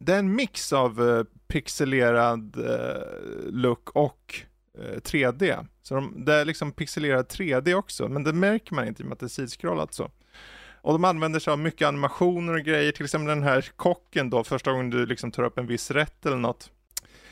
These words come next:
eh, då blir det en hel animation på att, så här, nästan anime-stuk. Eller, eh, typ Nickelodeon-stuk. Han börjar choppa så här och det glänser i hans ögon och han s-, tar upp sitt lilla minisvärd, börjar choppa en fisk.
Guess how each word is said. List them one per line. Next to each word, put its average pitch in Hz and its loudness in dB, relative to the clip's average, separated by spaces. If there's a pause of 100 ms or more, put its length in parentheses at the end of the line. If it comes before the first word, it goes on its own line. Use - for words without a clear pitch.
(640)
eh, 120 2
då 117 2
blir 147 4
det 151 4
en 135 2
hel 143 6
animation 131 2
på 123 -4
att, 120 -4
så 131 0
här, 120 0 (120)
nästan 139 -2
anime-stuk. 147 -2 (360)
Eller, 131 4
eh, 113 2 (280)
typ - -2
Nickelodeon-stuk. 139 0
Han 143 0
börjar 127 2
choppa - 0
så - 0
här 117 4
och 117 2
det 127 0
glänser 135 0
i - 0
hans 127 -4
ögon 123 2
och 123 -6
han 131 -2
s-, - -16
tar 139 0
upp 135 -4
sitt 120 -8
lilla 139 0
minisvärd, 131 2
börjar 127 4
choppa 131 0
en 123 2
fisk. 117 -4